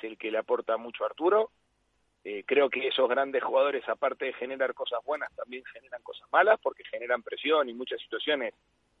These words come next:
muy difíciles, que es verdad que es de las que él aprende, pero no porque se lo enseñaron, por, por, porque a veces hay, hay presión, ¿sabes? Al final un jugador que te mete presión no te está ayudando, realmente te está perjudicando.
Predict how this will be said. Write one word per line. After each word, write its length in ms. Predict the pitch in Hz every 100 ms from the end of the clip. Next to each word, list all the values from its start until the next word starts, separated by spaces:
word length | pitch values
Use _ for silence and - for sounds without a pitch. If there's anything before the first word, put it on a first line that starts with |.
| _ _
muy 240 | 117 147
difíciles, 560 | 139 123 165 - 120 - _
que 160 | - 170
es 40 |
verdad 360 | 156 156 170 185
que 140 | - 151
es 100 | 131
de 120 | 135
las 180 | 131 -
que 200 | - 160
él 80 | 156
aprende, 500 | 135 160 190 165 123
pero 180 | 117
no 140 | 117 170
porque 240 | 170 139
se 120 | -
lo 60 | 120
enseñaron, 520 | 110 113 143 165 123 - _ _ _ _ _ _ _
por, 360 | 123 117 110
por, 460 | - 107 98 87 82 _ _ _
porque 220 | 123 120
a 40 |
veces 300 | 117 151 175
hay, 500 | 165 135 113 104 101 -
hay 100 | 127
presión, 540 | 117 104 170 233 135 - _
¿sabes? 400 | 175 160 107 -
Al 140 | 113
final 200 | - 131
un 80 | 160
jugador 240 | 123 139 139
que 100 | 131
te 120 | 131
mete 240 | 135 135
presión 500 | 135 131 156 170 196 - _ _ _ _ -
no 160 | 147
te 80 | 165
está 140 | -
ayudando, 580 | 139 - 127 214 151 - _ _ _ _ _ _ 113
realmente 500 | 127 123 151 202 185
te 80 | 110
está 180 | -
perjudicando. 840 | 131 120 - 120 110 185 160 107 -